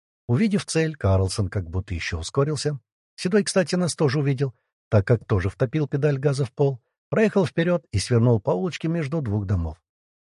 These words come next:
Не, не потерять бы его теперь по этим улочкам.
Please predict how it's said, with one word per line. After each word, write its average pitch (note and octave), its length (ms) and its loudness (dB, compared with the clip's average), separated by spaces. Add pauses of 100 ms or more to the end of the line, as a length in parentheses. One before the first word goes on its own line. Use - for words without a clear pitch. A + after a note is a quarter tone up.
(140)
Не, C#3 300 4
не A#2+ 120 2
потерять D#3 520 -4
бы E3+ 120 -4
его G#2+ 320 -2 (160)
теперь A2+ 320 0
по - 120 -2
этим C3 320 0
улочкам. - 360 -4